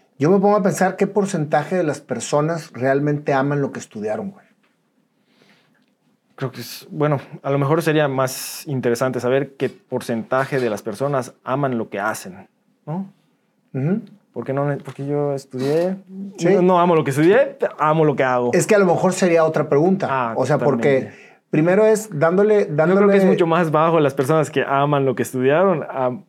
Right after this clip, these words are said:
Speaker 2: a las que lo hacen.
Speaker 1: que lo hacen. En-, es más, yo empecé este proyecto precisamente para conectar con personas y que no pierdan la esperanza de bus-, de hacer lo que les apasiona.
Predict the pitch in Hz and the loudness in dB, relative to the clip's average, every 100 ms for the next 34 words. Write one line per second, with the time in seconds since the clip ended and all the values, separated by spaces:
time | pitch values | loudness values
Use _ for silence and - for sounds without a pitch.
0 | - 131 123 127 123 117 - 135 131 127 | -14 -6 -4 -2 -2 -4 -6 -4 -2 -2
1 | 123 143 127 127 127 131 135 143 143 151 | -2 -2 0 2 2 2 -2 -2 0 0
2 | 160 160 175 165 - 139 127 160 - 175 | 0 2 2 0 -4 -2 2 2 2 0
3 | 185 202 196 160 156 156 160 156 135 160 | 2 0 0 0 0 -2 -4 -2 0 -2
4 | 160 151 165 143 131 127 120 - 135 135 | -2 -2 -2 0 0 -2 -4 -2 -4 -2
5 | 156 139 120 147 170 190 _ _ 147 120 | -4 -4 -4 -2 -2 -6 _ _ -4 0
6 | 147 151 170 170 175 147 131 139 160 139 | 0 2 2 2 2 0 0 0 0 -2
7 | 120 131 117 160 156 123 110 107 - 202 | -2 -4 -2 -2 0 -2 -4 -6 -4 -4
8 | 196 | -4